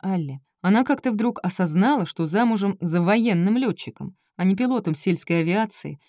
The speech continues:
и что он может получить тяжелое ранение и стать инвалидом или погибнуть в любой момент. И начались у них на эту тему проблемы и терки в семье. От развода тогда их спасло два момента.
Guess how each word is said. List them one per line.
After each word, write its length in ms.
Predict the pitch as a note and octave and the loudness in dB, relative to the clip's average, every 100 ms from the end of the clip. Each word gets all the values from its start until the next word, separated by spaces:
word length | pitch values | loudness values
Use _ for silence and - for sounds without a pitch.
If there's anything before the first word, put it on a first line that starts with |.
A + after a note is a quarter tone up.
| _ _ | _ _
и 60 | F3 | -10
что 180 | - C#4 | 0 4
он 100 | C#4 | 4
может 280 | C4 G#3+ | 4 0
получить 460 | - G#3+ G#3 A#3 G#3+ | -2 0 0 -2 -2
тяжелое 400 | F#3+ F3+ G3 F#3+ | 0 2 2 2
ранение 460 | F#3+ G3 B3+ A3 D3+ | 2 2 2 0 -2
и 40 | |
стать 300 | - G#3+ A#3+ | -4 -4 0
инвалидом 640 | A3+ A3 A#3+ G3+ F3 E3 - _ _ | 0 2 2 2 0 -2 -8 _ _
или 160 | F#3 | 0
погибнуть 580 | G3 A#3 F#3+ G3+ F3+ F3+ | 0 0 0 2 2 0
в 40 | F3 | 0
любой 240 | F3+ F3 | 0 2
момент. 420 | F3 F3 E3+ D3+ - _ _ _ - | 2 0 -2 -6 -12 _ _ _ -2
И 80 | |
начались 520 | E3+ D#3 D#3 G3 D4+ B3+ | -2 0 0 0 2 0
у 40 | |
них 200 | A#3+ - | -2 0
на 120 | F#3+ | -2
эту 140 | F3 E3 | -2 -4
тему 360 | - G#3 F#3+ | 0 2 2
проблемы 580 | F#3+ D#3 D3 E3 G3 F#3 | 0 -4 -2 0 2 0
и 140 | E3 | -2
терки 380 | - - C#3+ - | -8 -6 -8 -8
в 40 | - | -12
семье. 420 | - C#3+ C#3 C#3+ _ _ _ _ _ - | -8 -8 -8 -14 _ _ _ _ _ -6
От 140 | F#3 | -2
развода 420 | A3+ A3+ C#4+ B3 | -2 2 2 0
тогда 340 | A#3 G#3 G#3+ A#3 | 0 0 0 0
их 120 | A3 | -2
спасло 440 | - G3 F#3 G#3 | -4 -6 -2 -2
два 180 | F#3 G#3+ | 0 2
момента. 540 | F#3 D3+ C#3 B2 - | 2 0 -4 -8 -16